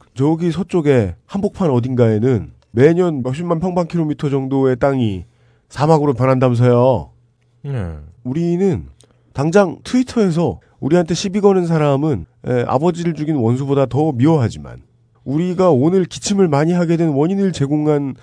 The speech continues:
Speaker 1: 뭐 어떤 게 있을 거 아닙니까? 그건 미워할 정신은 없습니다. 진짜 위협과 위협인 것처럼 보이는 별거 아닌 위협.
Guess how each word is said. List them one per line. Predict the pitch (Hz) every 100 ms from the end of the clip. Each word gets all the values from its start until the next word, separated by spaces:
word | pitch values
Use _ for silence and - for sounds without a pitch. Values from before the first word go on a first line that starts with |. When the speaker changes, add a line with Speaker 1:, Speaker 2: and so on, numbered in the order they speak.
| - _ _
Speaker 1:
뭐 | - 147
어떤 | 151 202
게 |
있을 | 165 175
거 | 180
아닙니까? | 165 156 151 285 _ _ _ _ _
그건 | - 151 247
미워할 | 190 185 180
정신은 | 160 143 190 247
없습니다. | - - 71 - _ _ _ _ _ - -
진짜 | - 151 - 196
위협과 | 131 110 120 117 78 - _ _ _ _ _ _ _ _
위협인 | 120 156 208 202 196
것처럼 | 196 196 214 220
보이는 | 156 170 190 254 240
별거 | 139 151 165
아닌 | 127 151 156
위협. | 90 69